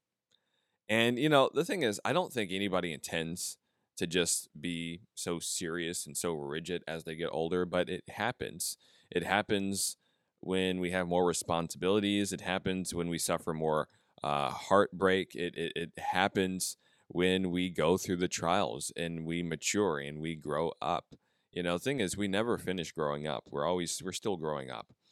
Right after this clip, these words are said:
And so Jesus talks to us and says, "Hey, you should be like children, children." Uh, if you look at Paul's various letters throughout the New Testament, he's addressing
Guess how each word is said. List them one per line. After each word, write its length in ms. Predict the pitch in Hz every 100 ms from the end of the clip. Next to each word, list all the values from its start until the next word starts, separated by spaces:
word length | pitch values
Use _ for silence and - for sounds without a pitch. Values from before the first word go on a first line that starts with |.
| _ - _ _
And 240 | 87 92 85
so 260 | 101 95
Jesus 800 | 90 98 143 127 87 80 92 - -
talks 340 | - 95 104 -
to 140 | 82
us 360 | 78 87 - - _ _
and 100 | 78
says, 280 | 82 98 90
"Hey, 200 | 113 131
you 280 | 67 78 117
should 240 | - 139
be 200 | 92 90
like 300 | 101 80 85
children, 560 | - 98 98 82 67 78 _ _ _ _ _ -
children." 580 | - 131 120 82 67 - _ - _ -
Uh, 160 | 90 85
if 140 | -
you 100 | 98
look 200 | 104 113
at 220 | 107 98 - - _ _ _ _
Paul's 340 | 92 98 104 92
various 400 | 90 98 90 82
letters 300 | 87 92 -
throughout 220 | 87 -
the 60 |
New 140 | 80 87
Testament, 480 | - 87 - 107 73
he's 220 | 92 87
addressing 640 | 82 87 98 113 98 98